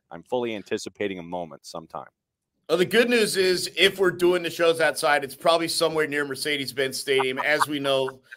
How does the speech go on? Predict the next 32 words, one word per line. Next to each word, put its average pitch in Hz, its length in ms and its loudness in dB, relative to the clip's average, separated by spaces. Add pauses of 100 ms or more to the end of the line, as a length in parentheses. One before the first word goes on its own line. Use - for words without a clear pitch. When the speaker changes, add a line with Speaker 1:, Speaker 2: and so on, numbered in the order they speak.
(140)
Speaker 2:
the 165 100 0
weather 233 280 8
here 226 220 4
in 214 60 4
Atlanta, 180 380 2
not 175 260 2
quite 175 440 2
as 143 300 -2
devastating 151 720 0
as 131 160 -6
what 147 180 -6
they 156 100 -4
were 139 80 -2
dealing 139 320 -4
with, 127 300 -6
uh, 120 380 0
up 131 180 -2
there 127 180 -2
in 113 140 -2
Speaker 1:
Mm-hmm. 110 160 -8
Speaker 2:
Toronto. 127 200 -4
It 247 100 -4
could 349 140 -8
get 339 200 -6
cold 180 340 -4
towards 170 260 -10
the - 60 -20
back 135 320 -4
end 135 120 -12
of 131 60 -14
the 127 60 -20
season. 139 360 -18